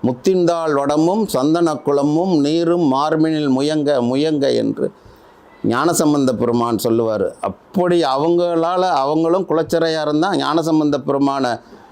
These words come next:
நம்முடைய வேதாரண்யத்தில் அந்த திருமறை காட்டிலே இருக்கின்ற பொழுது அழைத்து சென்று இந்த சமணத்தை அழித்து நம்முடைய சைவத்தை வளைத்ததற்கு முக்கிய காரணம் பெண்கள் தான். சைவத்திலே மூன்று வதிகள் முக்கியமானவர்கள் என்று சொல்லுவேன். கமலவதி,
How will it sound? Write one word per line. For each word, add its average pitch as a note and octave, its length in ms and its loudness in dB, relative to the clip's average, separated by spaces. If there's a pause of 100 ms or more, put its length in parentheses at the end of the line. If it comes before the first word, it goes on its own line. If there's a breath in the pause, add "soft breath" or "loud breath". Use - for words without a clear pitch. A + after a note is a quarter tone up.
(340 loud breath)
நம்முடைய B2 720 0 (680)
வேதாரண்யத்தில் D3+ 800 0
அந்த B2+ 200 0
திருமறை E3+ 440 0
காட்டிலே C3+ 540 0
இருக்கின்ற D3 420 0
பொழுது C#3+ 260 0
அழைத்து D3+ 400 0
சென்று C#3+ 360 0
இந்த D3+ 200 2
சமணத்தை C#3+ 520 -2
அழித்து D3 500 0
நம்முடைய C3+ 360 0
சைவத்தை D3 420 0
வளைத்ததற்கு C3 600 0
முக்கிய D#3+ 560 -2
காரணம் D3 320 -2
பெண்கள் B2 420 0
தான். G2 140 -6 (560)
சைவத்திலே F3 520 0
மூன்று G3 540 2
வதிகள் F3 400 0
முக்கியமானவர்கள் D3+ 760 0
என்று B2 240 0
சொல்லுவேன். G#2+ 380 0 (440)
கமலவதி, E3 720 0